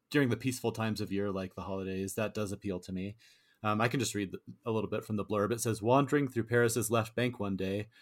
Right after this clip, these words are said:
poor and unemployed, Canadian reporter Jeremy Mercer ducked into a little bookstore called Shakespeare and Co-, Company. Mercer bought a book, and the staff invited him up for tea. Within weeks, he was living above the store, working for the proprietor, George Whitman,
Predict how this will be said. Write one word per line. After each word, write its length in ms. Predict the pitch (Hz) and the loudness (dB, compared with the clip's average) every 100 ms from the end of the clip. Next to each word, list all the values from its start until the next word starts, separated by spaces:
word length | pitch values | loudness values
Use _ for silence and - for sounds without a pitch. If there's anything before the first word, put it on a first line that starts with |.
| - _ | -20 _
poor 200 | 151 151 | 8 8
and 120 | 123 | 8
unemployed, 600 | 117 117 110 113 104 98 | 4 2 0 0 0 0
Canadian 380 | - 135 151 147 | 0 4 4 4
reporter 360 | 120 - 123 107 | 2 2 2 2
Jeremy 400 | 92 113 120 117 | 0 2 2 2
Mercer 520 | 104 110 - 101 110 _ _ - | 2 0 0 -4 -4 _ _ 2
ducked 240 | 147 - | 2 2
into 240 | 143 127 113 | -2 0 2
a 20 | |
little 160 | 117 95 | 4 2
bookstore 440 | 117 - 101 95 | 0 -6 -4 -4
called 240 | - 95 - | -4 -6 -2
Shakespeare 420 | 135 127 - 98 | -4 -4 -8 -8
and 120 | 87 | -6
Co-, 240 | 98 98 _ | -8 -10 _
Company. 440 | 123 107 95 92 - _ _ _ _ _ 135 | -6 -6 -4 -8 -10 _ _ _ _ _ 2
Mercer 260 | 147 143 | 6 6
bought 220 | 107 123 | 6 6
a 40 | 120 | 6
book, 300 | 104 110 - - - | 2 -2 -8 -14 -4
and 120 | 113 | -2
the 40 | |
staff 300 | - 135 123 | 2 4 4
invited 340 | 120 107 107 101 | 2 2 2 2
him 120 | 110 | 0
up 140 | - | -2
for 100 | 107 | -8
tea. 400 | - 123 87 82 _ _ _ _ _ _ 123 | -4 -4 -4 -6 _ _ _ _ _ _ -2
Within 320 | 120 147 127 | 4 4 6
weeks, 240 | 135 131 | 4 4
he 80 | 127 | 0
was 160 | 107 98 | 0 2
living 260 | 117 120 | 2 4
above 260 | 104 110 90 | 4 2 2
the 80 | 95 | -6
store, 480 | - 123 92 95 - | -2 0 2 -2 0
working 300 | 123 123 117 | 0 2 -4
for 120 | 120 | -4
the 120 | 113 | -8
proprietor, 580 | - 101 117 117 90 92 | -6 -2 2 2 2 -2
George 260 | 95 104 98 | 0 -2 0
Whitman, 420 | 113 - 90 | -4 -4 -10